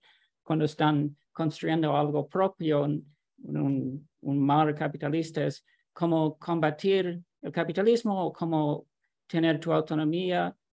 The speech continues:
y no caer en los valores del enemigo. En ese sentido, eficiencia a menudo es un punto de uno de estos,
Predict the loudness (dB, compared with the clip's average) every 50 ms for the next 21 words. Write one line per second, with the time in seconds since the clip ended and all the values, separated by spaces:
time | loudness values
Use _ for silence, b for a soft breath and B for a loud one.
0 | _ _ _ _ _ _ 0 2 4 4 4 6 4 4 4 2 2 0 2 2
1 | 4 4 4 2 2 0 -2 -2 -2 0 0 0 0 2 2 4 4 4 4 2
2 | 2 0 -2 -4 -6 -4 -4 -4 -2 -2 0 0 0 0 -2 0 0 0 0 0
3 | 0 -2 -2 -2 0 2 2 2 4 2 2 0 -2 _ _ _ _ _ _ -4
4 | -2 -2 -2 -2 -2 0 2 2 2 2 2 4 4 4 4 2 2 0 0 0
5 | 0 0 -2 -2 -2 -2 -4 -2 -2 -2 -2 0 0 0 0 -2 -2 -4 -8 _
6 | _ _ _ _ _ _ _ 0 2 4 4 4 2 2 0 -2 -2 -2 -2 -6